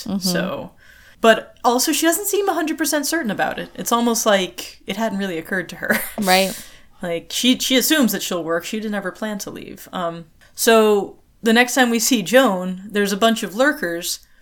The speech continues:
Speaker 2: but they're not around Joan anymore. They're around Jane.
Speaker 1: Mm-hmm.
Speaker 2: And they're just, like, a bunch of dudes that we don't even know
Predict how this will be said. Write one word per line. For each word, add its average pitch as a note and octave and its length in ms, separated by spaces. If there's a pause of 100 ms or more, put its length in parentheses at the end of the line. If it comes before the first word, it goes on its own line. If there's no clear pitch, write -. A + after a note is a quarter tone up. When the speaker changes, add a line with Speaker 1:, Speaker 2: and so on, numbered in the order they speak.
(240)
Speaker 2:
but G3 140
they're A3 100
not B3 160
around C4 240
Joan D4+ 240
anymore. E3+ 320
They're F3+ 180
around A3 280
Jane. F#3 500 (320)
Speaker 1:
Mm-hmm. F3 420
Speaker 2:
And F3+ 200
they're G#3 80
just, A3 260
like, - 640 (260)
a G3 120
bunch G3+ 260
of F#3 140
dudes G3 260
that F3+ 140
we F#3 40
don't F#3 160
even F3 280
know E3 480